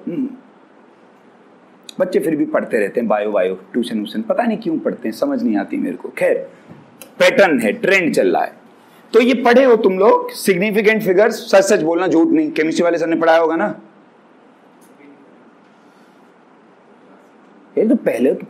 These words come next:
पहली class में chemistry में यही पढ़ाते हैं, some basic concepts of chemistry, यही chapter होगा ना इलेवेंथ का? हमारे यहाँ तो पहला था, हमारे तो पहले दिन यही पढ़ाया था हमारे सर ने कि बोले, "हम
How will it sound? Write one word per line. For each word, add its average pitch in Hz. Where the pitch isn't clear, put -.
पहली 131
class 156
में 214
chemistry 175
में 233
यही 165
पढ़ाते 139
हैं, 285
some 196
basic 165
concepts 196
of 214
chemistry, 208
यही 170
chapter 214
होगा 143
ना 165
इलेवेंथ 247
का? 240
हमारे 135
यहाँ 120
तो 117
पहला 127
था, 127
हमारे 143
तो 147
पहले 147
दिन 143
यही 151
पढ़ाया 123
था 156
हमारे 151
सर 147
ने 147
कि 139
बोले, 143
"हम 139